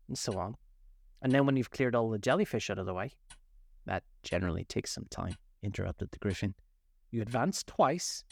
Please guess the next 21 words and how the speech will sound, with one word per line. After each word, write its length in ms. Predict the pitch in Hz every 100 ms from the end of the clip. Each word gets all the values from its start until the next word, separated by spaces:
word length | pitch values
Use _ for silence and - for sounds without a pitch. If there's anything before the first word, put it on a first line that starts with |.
| - _ _ _ - _ _ _ _ - -
each 300 | 143 160 -
with 140 | 147
a 40 | 160
lobster 420 | 139 110 - 117
as 120 | 120
a 60 | -
partner," 480 | - 302 220 98 - _ -
cried 220 | 104 98
the 60 |
Griffin. 340 | - 101 - 95 - _ _ _ - - -
"Of 100 | 214
course," 360 | - 330 - - - _
the 80 | -
Mock 180 | 101 87
Turtle 260 | - 101 95
said. 300 | - - - _ - - - _ _
"Advance 340 | - 156 254 -
twice, 480 | - 170 185 - - _ _ _ -
set 280 | - 110
the 80 | -
partners. 600 | - 113 - 113 139 -